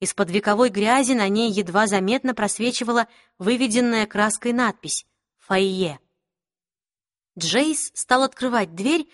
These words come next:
и с нее посыпалась ржавчина. Клэри замерла. В фойе было пусто. Посреди просторного помещения — лежал гниющий ковер, из-под которого проглядывал дощатый пол. Когда-то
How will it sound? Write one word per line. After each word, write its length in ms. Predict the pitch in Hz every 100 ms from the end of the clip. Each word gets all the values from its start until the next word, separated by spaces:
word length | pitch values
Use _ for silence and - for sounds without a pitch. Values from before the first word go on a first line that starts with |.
| _ _
и 80 | 220
с 80 | 214
нее 220 | 233 294
посыпалась 600 | 254 240 277 - 247 233
ржавчина. 640 | 226 214 185 - 185 170 - - _ _
Клэри 300 | 220 285 269
замерла. 540 | 226 262 262 208 165 - _ _ _ _ _
В 120 | _
фойе 280 | - 185 196
было 200 | 220 226
пусто. 480 | 247 233 214 - 165 - _ _ _ _ _ _
Посреди 400 | 196 - 196 254
просторного 680 | 226 233 - 262 214 196
помещения — 760 | 190 190 185 - 269 285 285 277 _ _ _ _ -
лежал 400 | 202 202 247 254
гниющий 580 | 226 220 226 233 -
ковер, 400 | 240 240 214 190
из-под 240 | 180 - -
которого 400 | 196 220 226 214
проглядывал 680 | 214 202 196 233 214 214 208 _ _ _
дощатый 580 | - 196 - - 220 220
пол. 320 | 220 180 156 - _ _ _ _ _ _ _ -
Когда-то 580 | 190 175 262 311 175